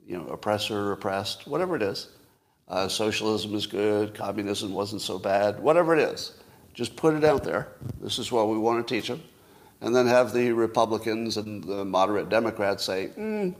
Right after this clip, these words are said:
here's a better idea. How about teaching 'em, you know, patriotism, but not too far, and melting pot, and, you know, everybody has a chance to make it," and, and all that.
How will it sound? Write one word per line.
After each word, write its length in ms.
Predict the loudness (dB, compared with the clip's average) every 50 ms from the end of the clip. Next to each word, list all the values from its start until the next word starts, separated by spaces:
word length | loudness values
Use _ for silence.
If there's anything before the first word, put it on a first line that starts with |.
| -12 -20 -20 -20 -20 -20 -20 _ _ _ _ _
here's 200 | -4 -2 -2 -2
a 40 | 2
better 320 | 4 6 6 6 6 4
idea. 380 | 2 2 0 -2 -6 -8 -10 -12 -16 -20 _ _ _ _ _ _ _ _ _ _ _
How 80 | -6 0
about 260 | 2 4 4 4 2
teaching 400 | 0 0 0 0 0 0 2 2
'em, 280 | 2 2 0 -2 -4 -4
you 80 | -4
know, 180 | -4 -4 -4 -6 -8 -14 -20 _ _ _ _ _ _ _
patriotism, 840 | -4 -2 -2 -2 -4 -6 -6 -4 -4 -6 -4 -4 -2 -4 -4 -4 -4
but 140 | -4 -2 2
not 220 | 2 2 2 2
too 120 | 0 -4
far, 280 | -2 -2 -4 -4 -4 -8 -12 -18 -20 _ _ _ _ _ _ _ _ _ _ _ _ _ _
and 380 | -8 -6 -4 -4 -4 -4 -4 -2
melting 400 | 0 0 0 0 -2 -4 -6 -4
pot, 520 | -2 0 0 0 0 0 0 -2 -2 -4
and, 380 | -8 -8 -8 -10 -14 -14 -14 -12
you 160 | -10 -8 -8
know, 200 | -6 -6 -8 -8 -6
everybody 460 | -6 -6 -4 -6 -6 -6 -6 -4 -2
has 200 | -2 -2 -4 -6
a 40 | -8
chance 380 | -8 -8 -8 -6 -6 -8 -8 -10
to 80 | -10 -10
make 280 | -10 -10 -10 -10 -10
it," 280 | -10 -10 -8 -8 -10 -12
and, 200 | -14 -14 -14 -16 -18 -18 -18 -16
and 120 | -14 -12 -12
all 120 | -10 -10
that. 260 | -10 -12 -12 -14 -18